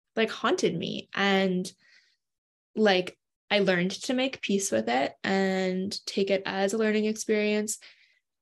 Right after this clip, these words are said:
Um, but, like, I really, it was a failure that, like, s-,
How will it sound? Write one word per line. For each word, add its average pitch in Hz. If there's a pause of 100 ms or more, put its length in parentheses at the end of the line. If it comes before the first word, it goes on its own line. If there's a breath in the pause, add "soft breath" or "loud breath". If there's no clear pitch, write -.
Um, 185 (300)
but, - (1120)
like, 202
I 208
really, 190 (1300)
it 214
was 208
a 214
failure 190
that, 190
like, 175
s-, -